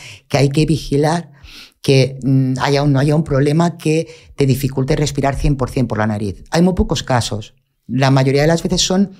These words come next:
malos hábitos y porque la respiración nasal genera más respiración nasal y al revés. Pero yo sí era un caso de esos. No podía respirar ni un minuto por, por mi nariz. Entonces, cuando empecé,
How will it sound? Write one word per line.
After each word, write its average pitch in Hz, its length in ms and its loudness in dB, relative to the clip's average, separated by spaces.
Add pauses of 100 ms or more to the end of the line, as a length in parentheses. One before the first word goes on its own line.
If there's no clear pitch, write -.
(280)
malos 139 360 2
hábitos 185 440 2
y 175 60 -2
porque 131 260 -2
la 123 120 2
respiración 123 580 -2
nasal 147 340 0
genera 131 320 0
más 139 160 0
respiración 143 460 -2
nasal 170 360 -2
y 151 100 -2
al 120 80 0
revés. 113 420 -4 (560)
Pero 139 360 2
yo 156 120 2
sí 175 120 2
era 147 120 2
un 135 100 2
caso 113 260 -2
de 104 100 -2
esos. - 380 -10 (420)
No 135 140 2
podía 151 240 4
respirar 151 440 0
ni 135 180 4
un 139 140 4
minuto 131 420 0
por, 107 380 -6 (640)
por 127 160 2
mi 120 140 4
nariz. 110 360 -2
Entonces, 127 260 -2
cuando 131 200 2
empecé, 143 560 0